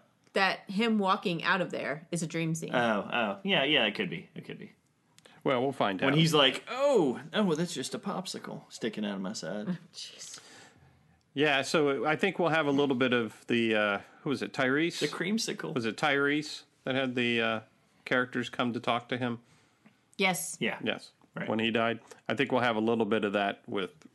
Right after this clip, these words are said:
Speaker 3: going on with Rick. So it will be interesting to see if some, some characters are, uh, make a cameo
Speaker 2: Well, we
Speaker 3: in the
Speaker 2: know
Speaker 3: next
Speaker 2: some
Speaker 3: episode.
Speaker 1: Well, we
Speaker 2: are.
Speaker 1: already know John Bernthal is.
Speaker 3: Yep.
Speaker 1: And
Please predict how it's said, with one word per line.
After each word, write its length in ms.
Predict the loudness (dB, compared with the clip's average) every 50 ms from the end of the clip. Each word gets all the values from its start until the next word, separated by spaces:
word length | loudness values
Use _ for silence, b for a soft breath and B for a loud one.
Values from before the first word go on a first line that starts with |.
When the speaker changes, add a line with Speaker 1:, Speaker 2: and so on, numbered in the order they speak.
| -20 -20 -20 _ _ -4
Speaker 3:
going 200 | -2 0 0 2
on 160 | 0 0 0
with 140 | -2 -2 0
Rick. 300 | 0 0 0 0 -2 -2
So 200 | -2 0 0 -2 B B B B B -2 B
it 60 | 4
will 160 | 4 4 4
be 140 | 2 2 0
interesting 420 | 0 0 0 -2 0 0 0 0
to 80 | 0 0
see 160 | 0 2 2
if 100 | 2 0
some, 360 | 0 -2 0 0 0 -2 -4 -6 -12 _ -20 -20 _ _ -14 -10
some 200 | -6 -6 -6 -4
characters 600 | -2 0 0 0 0 -2 -2 -2 -2 -2 -2 -2
are, 320 | 0 0 0 0 0 0 0 -2
uh, 40 | -4 -6 B B B B B B B B B
make 200 | -4 -4 -4 -4
a 40 | -6
cameo 560 | -2 0 0 2 2 2 0 0 0 -2 -4 -6 -10 b b b b b b b b b b b
Speaker 2:
Well, 280 | 2 4 4 4 4 4
we 100 | 2 2
Speaker 3:
in 60 | 4
the 60 | 4
Speaker 2:
know 60 | 4
Speaker 3:
next 120 | 4 2 2
Speaker 2:
some 100 | 2 2
Speaker 3:
episode. 120 | 2 2 2
Speaker 1:
Well, 80 | 2 2
we 60 | 2
Speaker 2:
are. 40 | 2
Speaker 1:
already 200 | 2 2 2 2
know 340 | 4 4 4 4 4 4 2
John 300 | 4 2 2 2 4 4
Bernthal 560 | 4 4 4 4 4 4 4 4 4 4 4
is. 440 | 2 2 2 2 0 0 -4 -8 -14 -18 _ _ _ -4 -2
Speaker 3:
Yep. 240 | 0 0 -2 -4 _ -20 -20 _ _ _ _ _ _ _ _ _ _ -4
Speaker 1:
And 760 | -2 0 2 2 2 2 2 2 0 0 0 -2 -2 -4 -6